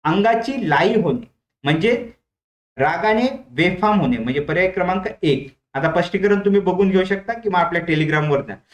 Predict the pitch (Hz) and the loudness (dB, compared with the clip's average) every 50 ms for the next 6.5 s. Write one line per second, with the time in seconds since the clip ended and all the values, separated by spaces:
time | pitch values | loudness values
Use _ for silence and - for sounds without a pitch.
0 | - _ _ 170 185 190 190 254 233 - - 285 277 - - - - 208 - - | -20 _ _ -2 0 2 2 2 2 2 2 2 2 0 -2 -6 -8 -10 -8 -2
1 | - 254 269 262 262 - 285 285 - - 240 208 202 226 - 202 208 202 202 202 | 0 2 2 2 2 0 -2 -6 -4 -2 -2 -2 0 -2 -2 0 0 0 0 0
2 | 202 196 196 180 175 165 170 175 170 160 156 - - 214 165 139 123 127 123 123 | 2 0 2 2 2 2 2 2 2 0 -2 0 0 0 0 0 0 -2 -2 -2
3 | - 123 - - _ _ _ _ _ _ 196 202 202 226 247 269 277 277 262 254 | -6 -10 -14 -16 _ _ _ _ _ _ 0 2 4 4 2 2 2 2 2 2
4 | 233 233 247 269 - - 214 202 196 190 190 190 190 202 220 214 208 208 202 208 | 2 2 2 0 0 -2 0 2 2 4 2 2 2 0 0 0 0 0 2 2
5 | 208 202 196 214 226 - 165 160 160 - - 220 196 190 175 156 160 160 180 196 | 2 2 2 0 -2 0 0 0 0 0 0 0 -2 0 -2 -4 -2 -2 -4 -2
6 | 190 180 160 156 - 120 107 107 101 | -2 -2 -2 -2 -2 -4 -4 -4 -8